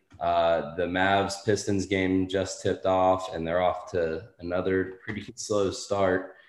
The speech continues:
Um, and yeah, it's been a, it's been a rough recent stretch of basketball for the Mavericks. Um, we were just getting into the part of the schedule that we've been looking forward to, where we're saying, "This is where they're gonna make their move. Here it comes." And they've lost,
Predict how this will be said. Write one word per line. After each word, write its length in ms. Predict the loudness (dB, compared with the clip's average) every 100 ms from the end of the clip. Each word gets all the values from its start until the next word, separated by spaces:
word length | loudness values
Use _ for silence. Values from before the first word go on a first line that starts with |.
| -20 -20 _ -8
Um, 420 | -2 0 0 0
and 180 | 0 2
yeah, 200 | 4 6
it's 160 | 4 2
been 160 | 2
a, 260 | 4 4 0
it's 200 | 0 0
been 140 | 2
a 40 | 6
rough 340 | 8 6 6
recent 340 | 0 0 -4
stretch 300 | -2 2 4
of 80 | 4
basketball 600 | 2 2 2 0 0 0
for 120 | 0 -2
the 80 |
Mavericks. 760 | -2 0 0 0 -4 -6 -16 -18 -20 _ _
Um, 500 | -2 0 0 -4 -6
we 200 | 0 0
were 100 | 2
just 320 | 0 0 0 2
getting 240 | 2 4
into 220 | 4 2
the 120 | 2
part 260 | 2 4 4
of 60 | 4
the 100 | -2
schedule 800 | 0 0 2 2 2 2 0 -6 -20 _
that 360 | 0 2 2 0
we've 200 | -4 -2
been 160 | -4
looking 260 | -4 -6 -12
forward 440 | -2 2 2 2 2
to, 160 | 2
where 160 | 4 2
we're 100 | 0
saying, 320 | -2 -4 -4
"This 220 | -4 -4
is 160 | -6 -4
where 160 | -2
they're 120 | -2 -2
gonna 200 | -4 -2
make 260 | -4 -4
their 140 | -4 -2
move. 480 | 2 4 4 2 -2 -18 _ -4
Here 200 | 0 0
it 120 | 0
comes." 720 | 0 2 4 2 0 -6 -16 -20 _ _ _
And 720 | -4 0 2 2 2 2 2
they've 240 | 2 2 2
lost, 540 | 4 6 4 4 -4